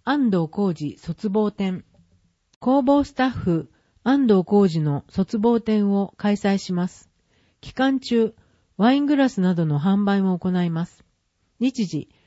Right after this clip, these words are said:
三月十八日土曜日から二十六日日曜日、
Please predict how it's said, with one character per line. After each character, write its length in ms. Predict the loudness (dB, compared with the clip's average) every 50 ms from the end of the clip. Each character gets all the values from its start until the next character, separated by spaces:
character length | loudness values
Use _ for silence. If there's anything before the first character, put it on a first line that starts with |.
| _ _ _ _
三 220 | -6 -4 -2 0
月 240 | 2 0 0 0 0
十 160 | 0 2 2
八 280 | 2 2 0 -2 0 0
日 320 | 0 0 0 -2 -2 0
土 120 | 2 2 2
曜 200 | 4 4 2 2
日 120 | 0 -2
か 140 | -4 -4 -4
ら 200 | -2 -4 -6 -4 -2
二 160 | -2 0 2
十 160 | 2 2 2
六 240 | 2 0 -2 -2 -4
日 400 | -4 -4 -6 -8 -10 -10 -10 -8
日 320 | -8 -8 -8 -6 -4 -2 0
曜 200 | 0 0 0 -2
日、 200 | -4 -8 -12